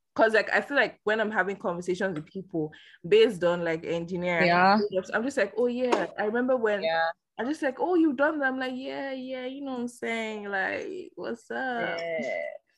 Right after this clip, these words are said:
Speaker 1: So,
Speaker 2: Do you,
Speaker 1: like,
Speaker 2: have you ever felt like you're incompetent? Like, "Oh, you don't know anything"?
Speaker 1: Yes.
Speaker 2: While you're at work? I
Speaker 1: Yes.
Speaker 2: felt that way.
Speaker 1: Yes.
Speaker 2: Oh, like, I think the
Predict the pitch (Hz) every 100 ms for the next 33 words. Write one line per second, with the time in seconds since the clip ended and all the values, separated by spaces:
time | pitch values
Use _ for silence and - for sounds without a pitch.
0 | - - 208 349 440 247 240 294 233 233
1 | - 208 202 185 175 175 - 175 160 185
2 | 180 190 185 - - 165 165 151 151 -
3 | 175 165 156 - _ _ _ _ 208 214
4 | 214 208 190 185 180 180 - 180 160 -
5 | _ _ - - - - - 190 240 185
6 | 156 - 175 175 160 156 151 160 180 -
7 | - - _ 196 196 175 160 208 208 170
8 | 165 165 160 165 _ _ _ 190 190 170
9 | 196 - 190 190 - - 185 254 214